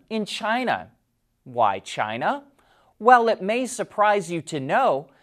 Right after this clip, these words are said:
that the S U V has been on sale in the country since twenty twelve, and China is the Explorer's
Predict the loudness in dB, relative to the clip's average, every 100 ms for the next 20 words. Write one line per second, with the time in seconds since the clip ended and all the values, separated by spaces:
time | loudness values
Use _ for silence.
0 | _ _ -4 -4 0 0 0 -6 -6 -2
1 | -4 0 -2 -2 -6 -4 -2 0 -2 -6
2 | -8 -6 -8 -6 -10 -8 -10 -10 -10 -8
3 | -6 -4 0 2 0 -4 _ _ _ _
4 | -8 -8 -8 -10 -8 -6 -4 -4 -4 -6
5 | -8 -8 -10 -10 -18 -4 2 4 2